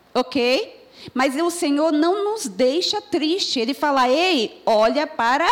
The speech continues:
mim." Amém? Olha para mim, por quê? Porque em mim você terá vida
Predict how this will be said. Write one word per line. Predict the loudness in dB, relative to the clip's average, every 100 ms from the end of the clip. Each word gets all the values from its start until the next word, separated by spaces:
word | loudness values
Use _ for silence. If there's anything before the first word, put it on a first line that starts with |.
| 0 -4 -20 -20 _ _
mim." | 0 4 6 6 4 -2 -12 -20 -20 -20 _ _ _
Amém? | -2 0 4 4 4 0 -6 -12 -14 0
Olha | 2 4 4
para | 4 2 4
mim, | 4 4 4 0 0
por | 0 0
quê? | 2 2 2 -2 -12 -20 -20 _ _
Porque | -6 0 2
em | 4 4 4
mim | 4 6 4
você | 2 0 0
terá | -2 0 4 2
vida | 2 -4 -2 2 4